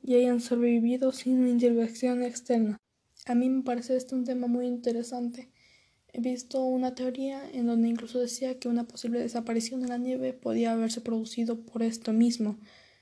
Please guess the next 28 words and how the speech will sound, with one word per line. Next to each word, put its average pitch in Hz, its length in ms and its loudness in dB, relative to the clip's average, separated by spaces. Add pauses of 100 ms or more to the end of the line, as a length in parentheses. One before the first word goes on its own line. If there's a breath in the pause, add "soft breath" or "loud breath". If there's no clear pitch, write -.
(240 loud breath)
aunque 226 840 0
no 220 120 -2
está 226 180 -4
muy 226 160 4
confirmado 220 540 0
del 214 180 -2
todo 226 280 -4
eso, 240 380 -8
ya 208 140 -4
que, - 140 -18
como 214 180 -2
dije, 220 140 -2
es 226 60 -4
solo 220 140 -4
una 202 120 -4
teoría. 220 340 -4 (600 soft breath)
También 247 340 4
me 269 120 -2
gusta 240 360 -4
el 214 320 2
cómo 240 240 4
muestra 240 420 2
que 233 260 -2
el 226 180 2
cuerpo, 240 320 0
en 233 120 4
un 233 120 4
intento 240 720 2